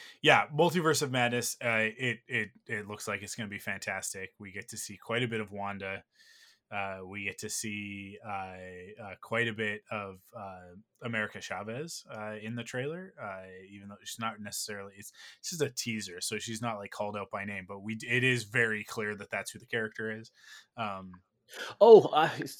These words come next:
Speaker 2: I, I wanted to bring up something I forgot. I completely forgot. When we're in the Sanctum Sanctorum,
Speaker 1: Yes.
Speaker 2: uh, and Doctor Strange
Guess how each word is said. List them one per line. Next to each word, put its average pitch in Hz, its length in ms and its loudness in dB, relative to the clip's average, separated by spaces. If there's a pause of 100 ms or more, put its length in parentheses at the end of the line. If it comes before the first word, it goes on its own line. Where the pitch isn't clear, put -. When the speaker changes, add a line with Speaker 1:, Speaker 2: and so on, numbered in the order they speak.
(100)
Speaker 2:
I, 160 220 6
I 151 100 6
wanted 185 200 10
to 151 80 0
bring 165 180 6
up 151 80 2
something 143 240 4
I 127 40 4
forgot. 139 380 6
I 123 60 4
completely 156 420 4
forgot. 131 380 4
When 127 160 6
we're 135 100 8
in 165 200 4
the 151 100 2
Sanctum 143 400 0
Sanctorum, 120 720 2 (200)
Speaker 1:
Yes. - 380 -8
Speaker 2:
uh, 101 240 4
and 123 180 0 (300)
Doctor 139 320 8
Strange 120 640 2